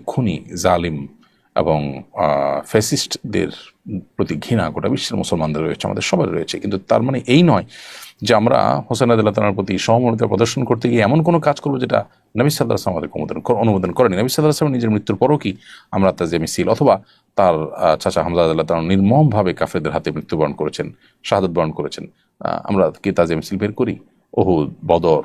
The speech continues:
কতগুলো ইতিহাস আছে ইসলামের যেখানে আমরা অনেক প্রিয় মানুষদেরকে অত্যন্ত নির্মমভাবে, আহ, আপনার, আহ, শাহাদাত বরণ করতে আমরা দেখেছি। কই, তাদেরকে নিয়ে তো কোনো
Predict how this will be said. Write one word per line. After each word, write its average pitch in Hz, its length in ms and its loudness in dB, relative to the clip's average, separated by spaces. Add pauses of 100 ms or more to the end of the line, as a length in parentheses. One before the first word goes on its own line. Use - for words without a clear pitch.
(100)
কতগুলো 143 460 2 (160)
ইতিহাস 98 420 0
আছে 90 140 -6
ইসলামের 82 340 -4
যেখানে 98 280 -6
আমরা 107 160 -2
অনেক 143 240 0 (400)
প্রিয় 92 180 2
মানুষদেরকে 90 640 -2
অত্যন্ত - 340 -4
নির্মমভাবে, 92 600 0 (500)
আহ, - 460 0 (120)
আপনার, 76 340 0 (200)
আহ, - 260 -4
শাহাদাত 92 680 -2
বরণ 80 240 -2
করতে - 220 -10
আমরা 82 140 -6
দেখেছি। - 320 -4 (500)
কই, 82 220 2
তাদেরকে 110 380 -2
নিয়ে 92 140 0
তো 92 80 -6
কোনো 80 260 -6